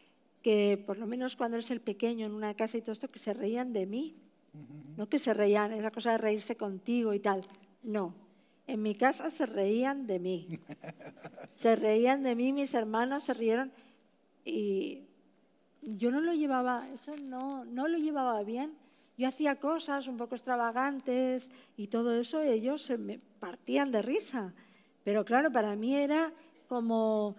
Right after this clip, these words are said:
Speaker 1: aniñarme todavía más, ¿no? Entonces, pues, yo me acuerdo, por ejemplo, con nueve años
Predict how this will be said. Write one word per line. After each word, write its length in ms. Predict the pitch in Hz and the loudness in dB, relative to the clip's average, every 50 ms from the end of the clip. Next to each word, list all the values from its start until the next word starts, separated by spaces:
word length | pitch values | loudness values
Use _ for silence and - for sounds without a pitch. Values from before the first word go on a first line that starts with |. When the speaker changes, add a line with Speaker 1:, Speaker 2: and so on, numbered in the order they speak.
| - 208 | -12 -10
Speaker 1:
aniñarme 920 | 220 - 254 220 214 214 214 208 208 208 233 254 285 285 269 247 233 226 208 | -6 -2 -2 0 0 0 -2 -2 0 2 2 4 4 2 0 -2 -2 -2 -2
todavía 540 | 202 - 202 202 202 202 202 208 196 196 196 | 0 0 0 2 2 2 2 2 0 0 0
más, 500 | 196 196 196 190 185 180 180 - - - | 0 0 0 -2 -2 -4 -8 -14 -12 -8
¿no? 300 | 208 208 233 269 330 349 - - - - - _ _ _ _ _ _ - - | -4 -4 -2 -2 -4 -6 -8 -16 -20 -20 -20 _ _ _ _ _ _ -8 -4
Entonces, 1200 | 220 214 214 196 - - 226 226 226 233 226 226 - - 247 240 247 247 247 247 247 - - - - _ _ _ _ _ _ _ _ _ _ _ | -4 -4 -4 -6 -2 0 2 2 2 0 -4 -6 -4 -2 0 0 2 2 0 0 -2 -6 -12 -20 -20 _ _ _ _ _ _ _ _ _ _ _
pues, 520 | - 226 220 220 214 214 208 202 208 - - - - - _ _ _ - | 0 2 4 6 6 6 4 2 0 -4 -14 -20 -20 -20 _ _ _ -10
yo 80 | 254 233 | -2 -2
me 80 | 330 | -2
acuerdo, 560 | 311 311 - 311 302 311 311 294 320 330 330 330 - - - - _ _ _ _ _ | 0 0 4 4 4 4 4 4 2 0 0 -2 -8 -16 -20 -20 _ _ _ _ _
por 120 | - 208 | -4 -2
ejemplo, 600 | 196 185 - - 208 214 214 202 240 247 269 277 262 - - - _ _ _ _ | -2 -2 -2 -4 -4 -4 -2 -2 0 0 0 -2 -4 -8 -20 -20 _ _ _ _
con 760 | - 208 202 202 196 190 190 190 190 190 190 196 196 190 190 | -2 0 0 0 0 -2 -4 -4 -6 -6 -6 -6 -8 -6 -4
nueve 300 | 190 208 226 247 262 269 269 | -2 0 2 2 4 4 4
años 640 | 269 269 277 277 254 240 240 254 311 - - - | 2 2 0 -2 -4 -4 -4 -6 -8 -10 -14 -20